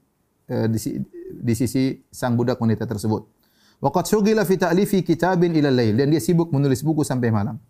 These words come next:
Fa hadara ta'am. Maka tiba waktunya jam makan. Fasta'dhana-, fasta'dhanathu.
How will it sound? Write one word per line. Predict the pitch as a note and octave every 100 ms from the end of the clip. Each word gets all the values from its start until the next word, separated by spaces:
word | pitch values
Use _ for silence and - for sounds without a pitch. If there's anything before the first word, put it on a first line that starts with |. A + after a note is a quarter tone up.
| _ _ _ _ _
Fa | D#3+
hadara | D#3 E3+ E3+ E3+
ta'am. | D#3+ D#3+ C#3 G#2+ - _ _ _ _ -
Maka | C#3 D#3+
tiba | E3+ E3
waktunya | D#3 - D#3+ D#3+ E3
jam | C#3+ B2
makan. | B2 A#2 A2+ - - _ _ _ _ _ _ _ _ _ _ _ -
Fasta'dhana-, | E3+ D3 G3+ E3+ G#3 G#3+ A3
fasta'dhanathu. | G3 F#3+ - F3+ D#3+ F#3 A#3+ - F#3+ B2+ -